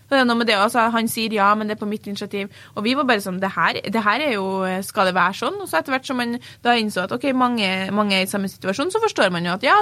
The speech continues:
sånn kan det være. Og det er helt individuelt. Og etter hvert som man blir eldre, så er det kanskje, eh, like mye jenter som vil ha sex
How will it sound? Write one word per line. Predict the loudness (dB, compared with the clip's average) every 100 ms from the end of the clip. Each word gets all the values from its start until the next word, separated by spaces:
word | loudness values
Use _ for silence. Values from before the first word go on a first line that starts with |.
| 2 -6
sånn | -4 -2
kan | 0 -2
det | -2
være. | -8 -10 -18 -20 -20 _ -2
Og | 2
det | 4
er |
helt | 2 0
individuelt. | -4 -4 -4 -4 -6 -8 -14 -20 -18 0
Og | 2
etter | 2 0
hvert | -4
som | -4 -6
man | -4
blir | -2 -2
eldre, | -4 -4
så | -2
er | -2
det | -4
kanskje, | -8 -6 -6 -8 -20 -18 -4
eh, | -2 0 -2 -2
like | 2 2 2 -2
mye | 0 0
jenter | 2 -2
som | -2 -2
vil | 0
ha |
sex | -2 -4